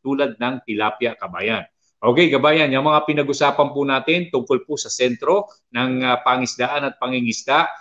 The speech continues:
hindi lamang pala sa Region four A yan, kabayan ko, kundi sa buong Pilipinas ang, ah, kanila pong pinag-uukulan ng serbisyo at sasagutin po natin yung mga tanong na tinanggap po natin sa ngayon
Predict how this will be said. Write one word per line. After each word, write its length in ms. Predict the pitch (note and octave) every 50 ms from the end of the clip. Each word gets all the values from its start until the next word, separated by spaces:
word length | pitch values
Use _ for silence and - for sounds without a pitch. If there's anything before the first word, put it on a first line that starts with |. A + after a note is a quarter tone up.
| - _ _ A#2+
hindi 240 | B2 B2+ C3 C#3+ D3
lamang 400 | C#3+ D3 D3 D3+ D3+ D3 D3 -
pala 160 | D3 C#3+ D3
sa 560 | C#3+ - C#3+ C#3 C3+ C3+ C3+ C3 C3 B2+ B2
Region 400 | A2+ B2+ C#3 B2 G#2+ A#2+ C3 C3
four 320 | A#2+ - C#3 C3 B2+ - -
A 80 | B2+
yan, 240 | C3 C3 D3 D3 C#3+
kabayan 400 | - A2 A#2 B2 B2+ B2 A#2+ -
ko, 80 | A2+ A2+
kundi 320 | - C3 B2 A#2+ A#2 B2
sa 160 | A#2 - B2 A2+ G2+ G2
buong 880 | A2 - - - - A3 A#3 B3 B3 B3 B3 B3 B3 B3 A#3+ A#3 A3+ - - _ _ _ _ _
Pilipinas 880 | _ - A3 G#3+ G#3+ G3 A#3 A3+ F#3+ C3+ E2+ - - - - - - - - _ _ _ -
ang, 240 | A#2+ B2 C3+ C#3 C3 A#2
ah, 80 | A2 -
kanila 400 | - C3 C3 C3 B2+ C3+ C#3 -
pong 240 | F#3 F3+ E3+ D#3+ D3
pinag-uukulan 1120 | C#3 C#3 C3+ A#2 G2+ G2 A2+ B2+ B2+ B2 D3+ D#3+ F3 F#3 E3+ - - D#3+ D#3+ D#3 D#3 D3+
ng 160 | D3 D3 D3
serbisyo 800 | C3 - C#3 C3 A#2 G#2 F#2+ C#3+ C#3+ B2+ - - D3+ C3 A2+ - - _ _ _ _
at 200 | - A2 A2+ - -
sasagutin 560 | D3+ D3+ - E3 D3+ D#3+ D#3 D#3 D#3 D3 -
po 160 | - D3+ D3
natin 360 | D3 D3 D3 - D#3 D#3 D3
yung 120 | D3 D3 C#3
mga 320 | C#3+ C#3 C#3 C3+ - B2
tanong 320 | A#2+ C3 D3+ E3 E3+ D#3+ D3
na 80 | C#3
tinanggap 480 | - - C#3 C#3 C3+ C3 B2 B2+ - -
po 80 | B2+
natin 240 | B2 B2+ B2 B2 C#3+
sa 240 | C3 - B2 A2 A2+
ngayon 320 | A#2 D#3 G3 G#3+ A3 G3+